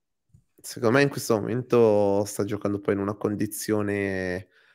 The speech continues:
decisamente, ehm, come si dice, di,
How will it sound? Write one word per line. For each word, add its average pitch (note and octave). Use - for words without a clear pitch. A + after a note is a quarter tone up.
decisamente, A2
ehm, -
come B2
si A#2+
dice, A2+
di, C#3+